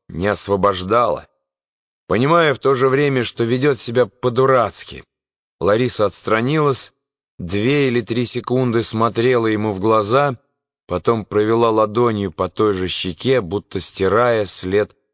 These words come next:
поцелуя. "Спасибо", шепнула чуть слышно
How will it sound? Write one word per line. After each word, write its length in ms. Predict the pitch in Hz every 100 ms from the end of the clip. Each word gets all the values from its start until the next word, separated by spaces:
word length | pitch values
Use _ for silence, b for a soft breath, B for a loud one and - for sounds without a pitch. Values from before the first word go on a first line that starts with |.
| _
поцелуя. 760 | 95 85 - 98 92 87 78 71 _ _ _ _ _ _ _ _ _ _ _ _
"Спасибо", 840 | - - 110 - - 127 90 71 _ _ _ _ _ _
шепнула 560 | - 87 - 101 98 90
чуть 220 | - 85
слышно 580 | - 110 135 - 110